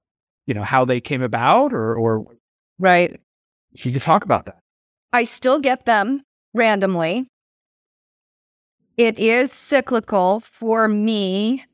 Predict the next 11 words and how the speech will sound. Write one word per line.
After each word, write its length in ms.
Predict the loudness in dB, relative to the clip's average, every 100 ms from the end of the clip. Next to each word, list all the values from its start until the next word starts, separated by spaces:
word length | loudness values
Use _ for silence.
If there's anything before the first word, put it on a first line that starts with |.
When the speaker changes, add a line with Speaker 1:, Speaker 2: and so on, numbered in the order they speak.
| -8
Speaker 2:
So 360 | -2 0 0
there 280 | -2 0 2
are 60 | 0
many 420 | 0 -2 0 -2
different 300 | -4 -4 -4
kinds 560 | 0 2 2 0 -4 -4
of 160 | -4 -2
migraines. 840 | 0 0 0 -2 -2 -4 -4 -4
Mine 440 | -2 0 2 0 0
wa-, 120 | -2 0
is, 520 | 0 2 0 -2 -8